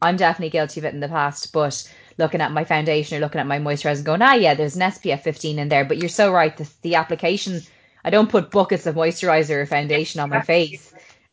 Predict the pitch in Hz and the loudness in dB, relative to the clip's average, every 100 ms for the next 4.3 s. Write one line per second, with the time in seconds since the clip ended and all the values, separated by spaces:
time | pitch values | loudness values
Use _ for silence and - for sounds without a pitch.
0 | - 196 240 240 226 208 202 214 190 - | 0 4 4 4 2 2 -2 -2 -4 -2
1 | 226 226 170 185 220 214 202 180 156 202 | 0 0 0 2 2 2 0 -2 -2 -2
2 | 196 180 - 170 160 165 165 165 - 156 | -2 -4 -4 -4 -2 -2 -2 -4 -8 -6
3 | 151 156 151 156 156 151 147 - 147 165 | -6 -6 -6 -2 -2 -2 -6 -8 -8 -8
4 | 147 160 143 | 0 2 2